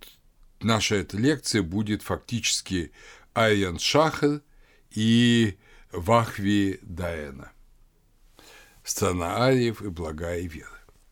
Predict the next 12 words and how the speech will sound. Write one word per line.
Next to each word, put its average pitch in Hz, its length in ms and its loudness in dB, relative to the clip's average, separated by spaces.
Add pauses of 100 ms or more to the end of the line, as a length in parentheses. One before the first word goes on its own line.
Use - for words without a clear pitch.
(2500)
Нам 143 180 4
всем 135 240 4
известен 85 380 -6
современный 90 640 -8
Иран. 156 420 -2 (840)
Мы 92 280 -4
его 95 160 0
многие 85 400 -6
знаем 82 460 -6
как 78 220 -12
страну 87 580 -6
тоже 73 380 -12